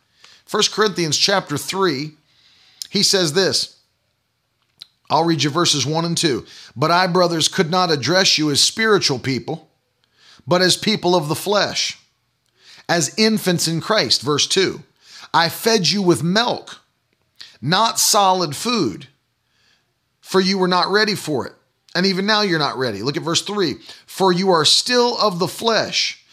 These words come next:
For while there is jealousy and strife among you, are you not of the flesh and behaving in only a human way?" Why would he say that? Why would he say, "Are you,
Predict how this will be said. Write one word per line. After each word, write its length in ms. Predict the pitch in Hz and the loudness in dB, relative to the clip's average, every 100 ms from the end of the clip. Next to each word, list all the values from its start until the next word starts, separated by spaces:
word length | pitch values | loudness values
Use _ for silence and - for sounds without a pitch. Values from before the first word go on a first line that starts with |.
| - - | -20 -6
For 140 | 185 | 0
while 180 | 196 202 | 2 4
there 140 | 190 | 2
is 100 | 156 | 2
jealousy 480 | 107 196 202 170 165 | 0 0 2 0 0
and 120 | 139 | 0
strife 460 | - 190 190 190 175 | 0 0 0 0 -2
among 420 | 151 151 190 233 | -2 0 0 0
you, 420 | 190 120 117 151 - _ _ _ _ - | -2 -2 -4 -6 -14 _ _ _ _ 0
are 140 | 170 196 | 2 2
you 160 | 190 | 0
not 240 | 196 202 202 | 2 2 0
of 100 | 165 | -2
the 80 | |
flesh 540 | 156 160 190 208 - - | -6 0 2 2 0 0
and 260 | 180 165 127 | 0 0 0
behaving 1000 | 170 151 - 180 214 202 220 233 233 226 _ _ _ | -2 -2 0 2 2 0 0 -2 -4 -8 _ _ _
in 240 | 185 170 - _ | 0 0 0 _
only 600 | 190 208 226 220 220 214 - | 2 4 4 2 0 -2 0
a 160 | 175 156 | 0 0
human 640 | - - 220 240 247 240 | -2 -4 -2 0 0 0
way?" 380 | 240 247 285 285 - _ _ _ | 2 2 2 -2 -12 _ _ _
Why 220 | - 226 | 0 2
would 120 | 294 285 | 2 2
he 80 | |
say 300 | 226 - 277 | 2 2 2
that? 240 | 220 107 - _ _ _ _ _ _ _ _ _ _ _ - | 2 -2 -4 _ _ _ _ _ _ _ _ _ _ _ -4
Why 180 | 175 214 | 2 4
would 120 | 233 | 4
he 60 | 226 | 2
say, 220 | - 226 | 2 4
"Are 100 | 196 | 2
you, 140 | 180 | 0